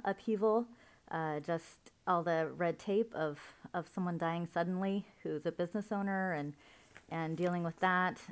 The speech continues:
And, um, there were numerous lawsuits and, and just all sorts of, um, continual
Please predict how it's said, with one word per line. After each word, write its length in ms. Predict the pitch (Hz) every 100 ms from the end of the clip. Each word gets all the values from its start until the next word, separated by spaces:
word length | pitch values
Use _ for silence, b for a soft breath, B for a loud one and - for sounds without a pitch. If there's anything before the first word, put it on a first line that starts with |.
| -
And, 320 | 156 151 -
um, 360 | 156 156 156 -
there 240 | 170 160
were 280 | 156 156 - -
numerous 460 | 175 170 165 160 160 - - B B B - -
lawsuits 920 | 196 202 208 190 - 185 170 - - 180
and, 460 | 160 160 151 160 -
and 160 | 160
just 240 | 170 180 -
all 140 | 185
sorts 380 | 170 196 185 -
of, 280 | 180 160 -
um, 480 | - 160 156 147 151 b b b - - - - - - - - - - - -
continual 1040 | - 208 - 247 240 226 202 175 160 160